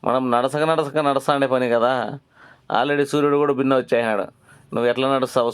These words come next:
చూద్దాము అని. ఏం చేద్దాం, అందరికీ, అందరికీ పగే నా మీద. సరే,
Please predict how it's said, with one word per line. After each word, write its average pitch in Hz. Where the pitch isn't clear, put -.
చూద్దాము 107
అని. 95
ఏం 123
చేద్దాం, 123
అందరికీ, 127
అందరికీ 139
పగే 135
నా 120
మీద. 110
సరే, 117